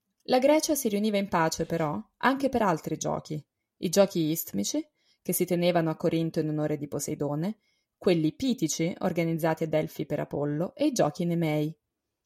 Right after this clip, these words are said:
Questi prendono il nome della città di Nemea, ed erano, come i giochi olimpici, dedicati a Zeus.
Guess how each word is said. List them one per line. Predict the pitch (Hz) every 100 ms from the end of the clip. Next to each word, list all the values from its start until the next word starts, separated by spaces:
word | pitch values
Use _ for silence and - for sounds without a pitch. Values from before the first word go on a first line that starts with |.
| _ -
Questi | - 269 - 220 220 -
prendono | 214 220 214
il | 226
nome | 208 185 190
della | 208
città | 226 262 220 180
di | 175
Nemea, | 160 208 220 151 - _ _ _ _
ed | 220 233
erano, | 180 165 165 190
come | - 170 165
i |
giochi | 160 151
olimpici, | 160 147 156 - - 254 -
dedicati | 285 302 302 170 175
a |
Zeus. | 156 151 147 156 -